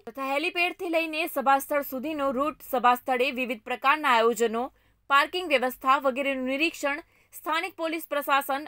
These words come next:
અને જિલ્લા પ્રશાસન ઉચ્ચ અધિકારીઓની હાજરીમાં કરવામાં આવ્યું હતું. વડાપ્રધાન લિંબાયતમાં મહર્ષિ આસ્તિક સ્કૂલના ગ્રાઉન્ડ ખાતે બનાવાયેલ હેલિપેડ પર ઉતરાણ કરશે.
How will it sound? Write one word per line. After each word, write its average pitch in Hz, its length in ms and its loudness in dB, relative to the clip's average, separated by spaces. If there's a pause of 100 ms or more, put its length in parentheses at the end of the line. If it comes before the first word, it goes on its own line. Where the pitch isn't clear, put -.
(120)
અને 240 160 -2
જિલ્લા 277 300 0
પ્રશાસન 302 560 -2
ઉચ્ચ 254 200 -4
અધિકારીઓની 262 600 0
હાજરીમાં 247 580 2
કરવામાં 285 440 0
આવ્યું 196 260 -6
હતું. 175 180 -14 (260)
વડાપ્રધાન 339 640 -2
લિંબાયતમાં 330 640 2
મહર્ષિ 277 460 0
આસ્તિક 285 400 -2
સ્કૂલના 302 480 -2
ગ્રાઉન્ડ 254 340 4
ખાતે 254 400 2
બનાવાયેલ 233 560 6 (460)
હેલિપેડ 349 580 -2
પર 285 200 0 (220)
ઉતરાણ 233 440 -4
કરશે. 190 320 -6